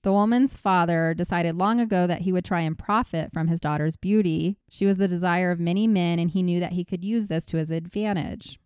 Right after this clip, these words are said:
The evil father knew of one man in particular that would appreciate his daughter's beauty and that would be willing to pay generously for her hand in marriage.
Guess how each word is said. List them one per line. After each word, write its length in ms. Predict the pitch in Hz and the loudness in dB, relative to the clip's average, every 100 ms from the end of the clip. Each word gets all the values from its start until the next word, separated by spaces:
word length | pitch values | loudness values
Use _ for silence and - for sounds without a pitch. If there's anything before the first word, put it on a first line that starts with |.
| _ _ - | _ _ -8
The 120 | 185 | -2
evil 200 | 202 226 | 0 0
father 320 | 214 185 185 | 0 0 2
knew 200 | 180 170 | 2 0
of 100 | 165 | 0
one 240 | 165 175 196 | 0 0 0
man 220 | 165 160 | 0 0
in 100 | 160 | -2
particular 640 | 180 - 196 196 160 160 175 | -4 -6 -4 -2 0 0 0
that 160 | 185 160 | -2 2
would 80 | |
appreciate 560 | 180 - 220 - 185 170 | 0 2 -2 0 -2 0
his 140 | 175 | -2
daughter's 380 | 165 - 165 160 | -2 -2 -2 -2
beauty 500 | - 233 180 165 165 | 0 0 2 2 0
and 140 | 175 170 | -2 -2
that 80 | 165 | 0
would 80 | 170 | 2
be 120 | 175 | 2
willing 260 | 185 185 | 2 2
to 80 | 180 | 0
pay 280 | 175 196 180 | -2 0 0
generously 760 | 170 214 247 175 156 - 160 160 | 0 0 2 2 0 -2 -4 -4
for 200 | - 175 | -2 0
her 160 | 185 180 | 2 2
hand 260 | 156 151 | 0 0
in 100 | 151 | 0
marriage. 520 | 151 151 151 147 - | 0 -2 -4 -6 -12